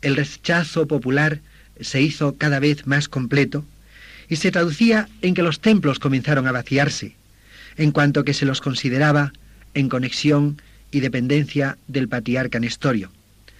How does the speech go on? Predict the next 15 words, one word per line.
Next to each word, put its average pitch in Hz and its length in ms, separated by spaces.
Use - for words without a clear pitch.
Los 131 180
fieles 156 460
acuñaron 165 640
uno 175 200
de 170 80
esos 165 220
eslogans 156 640
que 143 120
terminan 175 400
repitiéndose 156 680
por 120 160
doquier: 110 420
"Tenemos 127 640
un 139 200
emperador, 127 580